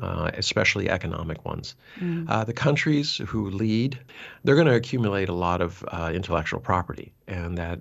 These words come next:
Speaker 1: it will be very, very valuable, and you'll create this haves and have-not of, uh, you know, technology. That's very dangerous. It destabilizes the world. It puts one country above another. Uh, I think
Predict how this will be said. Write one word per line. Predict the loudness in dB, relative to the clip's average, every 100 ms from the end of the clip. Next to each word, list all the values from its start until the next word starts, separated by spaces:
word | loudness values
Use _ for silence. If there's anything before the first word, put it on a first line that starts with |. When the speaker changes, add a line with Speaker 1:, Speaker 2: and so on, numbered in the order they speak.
| -10
Speaker 1:
it | -4
will | -2
be | -2
very, | 0 4 4
very | 4 2
valuable, | 4 4 4 2 -2 -2
and | -2
you'll | -4 -4 0
create | 2 2
this | 2 2 0 -4 -18
haves | -4 2 4 4 2 -2 -8 -8
and | -10 -6
have-not | -4 -4 -4 2 4 4 0 -12 _ -20 -20 -12
of, | -4 -2 -2 -6 -8
uh, | -4 -2 -4 -6
you | -6
know, | -6 -4
technology. | -2 -2 2 4 4 2 -2 -8 -16 -20 -18 -20 0
That's | 2
very | 6 6
dangerous. | 8 4 2 -4 -6
It | -6
destabilizes | -6 0 0 2 0 -2 -4 -8 -12
the | -10
world. | -6 -6 -8
It | -10
puts | -12 -6
one | -6 -4
country | -6 -4 -6
above | -4 -4 -4
another. | -4 -4 -4 -8 -18 _ _ -4
Uh, | 0 2 2
I |
think | 2 0 -4